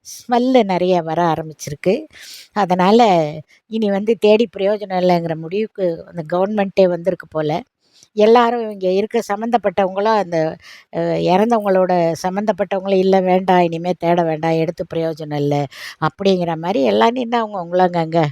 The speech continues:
அழுதுகிட்டு, கொண்டுகிட்டு, கதறிக்கிட்டு அப்படி இருக்காங்க போல. இல்ல, என்ன, என்ன யோசிக்க வேண்டியிருக்குன்னா, ஏன் இதெல்லாம் நடக்குது? எதனால இப்படி நடக்குது? அவங்க இயற்கை வந்து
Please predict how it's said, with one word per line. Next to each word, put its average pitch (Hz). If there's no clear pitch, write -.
அழுதுகிட்டு, 151
கொண்டுகிட்டு, 151
கதறிக்கிட்டு 147
அப்படி 147
இருக்காங்க 156
போல. -
இல்ல, 190
என்ன, 160
என்ன 165
யோசிக்க 160
வேண்டியிருக்குன்னா, 147
ஏன் 175
இதெல்லாம் 143
நடக்குது? 139
எதனால 208
இப்படி 147
நடக்குது? 139
அவங்க 190
இயற்கை 208
வந்து 165